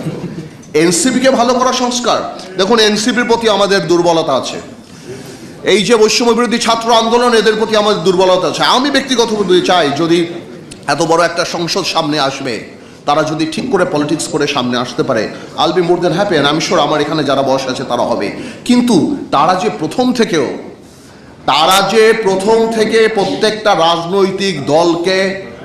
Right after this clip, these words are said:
আক্রমণের মুখে রেখেছে। এই যে একটা কথা তারা বলে যে বিএনপি আওয়ামী লীগ মুদ্রার এপিট আর ওপিট,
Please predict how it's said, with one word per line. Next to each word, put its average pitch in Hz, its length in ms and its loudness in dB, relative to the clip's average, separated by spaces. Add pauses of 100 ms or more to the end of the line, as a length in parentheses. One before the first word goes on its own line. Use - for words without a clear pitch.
(140)
আক্রমণের 262 680 4
মুখে 180 240 2
রেখেছে। 135 340 -4 (480)
এই 202 160 4
যে 190 100 2
একটা 233 380 2
কথা 180 240 0
তারা 185 240 2
বলে 123 340 0 (240)
যে 165 120 2
বিএনপি 208 680 0
আওয়ামী 170 540 2
লীগ 190 280 2 (380)
মুদ্রার 170 760 2
এপিট 175 480 0
আর 156 140 4
ওপিট, 151 480 0